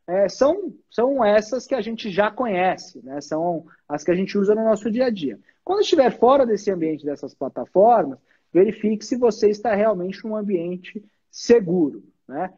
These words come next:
E aí, nada como botar no Google ali pra saber se realmente aquele é um ambiente seguro. Vou até pegar um exemplo aqui. A gente trabalha muito pra bancos, ah, em fraudes eletrônicas, né? Então,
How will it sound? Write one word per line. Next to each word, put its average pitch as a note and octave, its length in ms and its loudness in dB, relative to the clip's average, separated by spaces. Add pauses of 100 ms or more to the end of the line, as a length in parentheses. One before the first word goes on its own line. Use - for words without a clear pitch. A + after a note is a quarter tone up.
(240)
E D#4 40 4
aí, B3+ 280 4
nada A#3+ 420 -2
como A3+ 320 0
botar G3 400 -4
no F#3+ 120 -6
Google D#3 500 0
ali F#3+ 260 -2
pra G#3+ 200 -4
saber F#3+ 500 -6 (320)
se A3 240 -4
realmente G3 680 0
aquele G3+ 220 -4
é G3 40 -4
um G3 40 -4
ambiente F#3 340 -8
seguro. C3 400 -6
Vou D3 140 2
até F#3+ 180 2
pegar A3+ 240 4
um A#3 120 0
exemplo D#3 420 0
aqui. B3 340 -4 (720)
A - 60 -10
gente D3 140 -4
trabalha F3 320 4
muito E3+ 240 -4
pra G3 160 2
bancos, G3 560 2 (520)
ah, D#3+ 460 -2
em F#3+ 60 -8
fraudes G3 360 0
eletrônicas, F#3+ 880 -2
né? C3 220 -14
Então, E3 560 -2